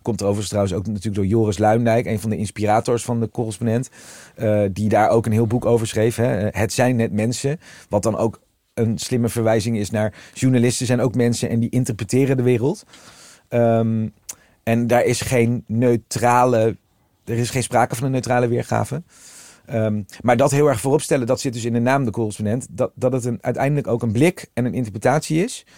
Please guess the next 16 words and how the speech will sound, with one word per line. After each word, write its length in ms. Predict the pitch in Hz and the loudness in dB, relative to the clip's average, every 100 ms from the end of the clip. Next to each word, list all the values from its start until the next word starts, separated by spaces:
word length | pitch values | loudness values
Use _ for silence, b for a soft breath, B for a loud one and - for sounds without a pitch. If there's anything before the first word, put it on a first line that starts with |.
| B B B _ _ _ | B B B _ _ _
in 160 | 151 135 | 0 0
een 140 | 131 | 2
poging 460 | 143 160 143 139 117 | 4 4 4 0 0
om 200 | 127 127 | -2 0
iets 160 | 135 107 | -4 -2
begrijpelijk 500 | 123 147 160 117 - | 2 4 4 0 -4
te 100 | 95 | -4
maken. 380 | 90 92 82 - | -4 -6 -10 -6
En 140 | 117 | 2
dat 180 | 127 - | 2 4
alleen 260 | 131 135 | 2 2
maar 140 | 139 120 | 2 2
de 80 | 117 | 2
feiten 340 | 123 127 139 | 2 2 0
geven 380 | - 127 127 131 | 0 0 0 -2
of 200 | 104 | -4